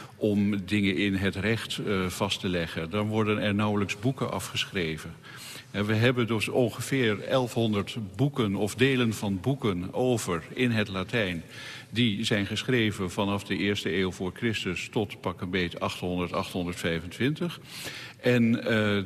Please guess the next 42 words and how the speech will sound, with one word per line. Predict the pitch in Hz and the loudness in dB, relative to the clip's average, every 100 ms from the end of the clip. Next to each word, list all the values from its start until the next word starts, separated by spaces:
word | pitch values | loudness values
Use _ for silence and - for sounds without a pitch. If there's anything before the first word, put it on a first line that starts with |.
| 95 | 0
daarvan | 120 127 123 117 107 110 | 2 2 2 0 -2 0
is | 113 101 | 0 0
maar | 104 98 | -2 -2
een | 107 | -2
heel | 95 110 220 180 | 0 4 4 2
kleine | - 156 127 98 | -2 -2 -2 -2
fractie | - 147 - 135 | -4 -4 -2 -4
geschreven | 120 120 131 135 123 110 | -4 -4 0 0 0 -4
in | |
de | 107 | -4
zevende | 104 120 117 110 101 | 0 0 0 -2 -2
en | 98 | -2
de | |
achtste | 98 98 - 90 85 | -4 -6 -4 -4 -4
eeuw. | 78 78 - - - - | -6 -10 -14 -14 -14 -2
Dat | - 127 | 2 2
was | 131 127 | 2 2
dus | 123 117 | 2 0
ook | 110 143 135 | 2 0 0
een | 107 101 | -2 -2
periode | - 127 107 110 139 135 | 0 0 2 2 2 2
waarin | 117 117 120 | 0 0 0
het | 117 107 | 0 0
kennelijk | - 131 110 110 | 0 0 0 2
niet | 139 175 | 2 2
zo | - 98 | 0 -4
goed, | - 95 - - 143 | -4 -6 -6 -12 -6
eh, | 98 92 | -2 -2
ging, | 85 - 98 80 80 - - - - | -2 0 0 0 -8 -12 -14 -14 -6
om | - 104 | -2 0
eens | 98 | 0
een | 107 110 | 0 0
understatement | 104 98 - 101 92 90 | 0 0 2 0 0 -4
te | 101 | -4
gebruiken. | 104 98 87 87 120 | -4 0 -2 0 0
Maar | 120 | 0
daarna, | 117 123 185 127 101 123 - | 2 2 4 2 0 -4 -6
eh, | 151 98 113 | -4 0 0
zie | 110 139 160 | 0 2 4
je | 120 | 4
dat | 120 131 - | 4 2 2
er | - 117 107 | 2 2 0